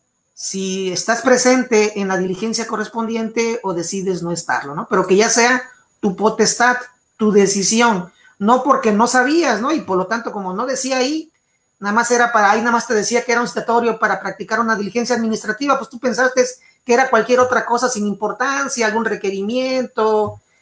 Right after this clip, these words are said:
este, alguna otra cosa diferente a que vayan a entrar a tu domicilio, ¿no? Entonces, algún, algún documento que te fueran a notificar,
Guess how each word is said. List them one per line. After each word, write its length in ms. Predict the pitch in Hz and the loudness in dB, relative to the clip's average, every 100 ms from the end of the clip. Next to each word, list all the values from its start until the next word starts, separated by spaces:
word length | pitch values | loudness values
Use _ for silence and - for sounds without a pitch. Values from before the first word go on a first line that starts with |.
| _ - | _ -6
este, 760 | 190 175 - - 190 190 190 | -4 -2 -4 -2 0 2 2
alguna 280 | 190 226 285 | 2 0 0
otra 140 | 269 | 0
cosa 220 | 254 254 247 | 0 2 2
diferente 460 | 220 214 247 247 | 2 2 0 0
a 100 | 214 | -2
que 160 | - 185 | 0 0
vayan 220 | 208 220 | 0 0
a 40 | |
entrar 300 | 202 208 214 | -2 2 2
a 40 | 214 | 2
tu 80 | 202 | 0
domicilio, 480 | 196 190 285 247 208 | -2 -4 -4 -4 -2
¿no? 60 | |
Entonces, 420 | 226 - 226 233 | -4 -4 -4 -2
algún, 280 | 208 262 269 | -2 -2 -2
algún 280 | - 208 254 | -4 -2 -2
documento 360 | 247 214 226 247 | -2 -4 -4 -4
que 100 | 214 | -8
te 100 | 185 | -2
fueran 200 | 214 202 | 0 0
a 40 | |
notificar, 580 | 185 175 170 175 240 | -2 -6 -14 -2 0